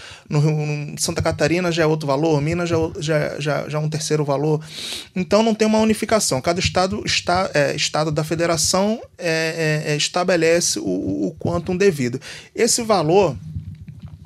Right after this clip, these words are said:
o par-, a prime-, a, e-, e-, isso aí já, daí surge o primeiro problema, porque o particular, ele não tem controle do que ele vai pagar no final do evento. Então, eu, já começa a ter um, uma certa divergência aí.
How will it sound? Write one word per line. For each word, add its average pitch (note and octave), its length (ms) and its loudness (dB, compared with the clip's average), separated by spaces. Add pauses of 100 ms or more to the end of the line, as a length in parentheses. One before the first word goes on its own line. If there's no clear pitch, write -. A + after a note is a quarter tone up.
(320)
o G3+ 160 2
par-, D#3 220 0
a - 40 -2
prime-, F#3 200 2
a, F#3 100 4
e-, F#3 160 2
e-, G3 180 2
isso C#3 120 2
aí F3 100 6
já, F#3+ 200 4
daí F#3 180 2
surge G#3 380 0
o - 20 -2
primeiro G3+ 240 0
problema, D3 340 2
porque D#3 180 -6
o - 120 0
particular, G3 720 0
ele G3 160 2
não A3 180 0
tem G#3 300 -2
controle G#3+ 720 2 (200)
do F3+ 140 -2
que - 220 0
ele E4 180 4
vai A3+ 180 4
pagar G#3 440 2 (340)
no F3+ 120 2
final F#3+ 280 -2
do G#3+ 120 2
evento. D#3+ 420 -2 (460)
Então, F3+ 400 4
eu, A3 480 2
já F#3+ 100 4
começa G3 460 2
a - 20 -10
ter G#3+ 160 2
um, A3 160 2
uma G3+ 180 0
certa G3 400 0
divergência F#3 680 0
aí. B2+ 180 -4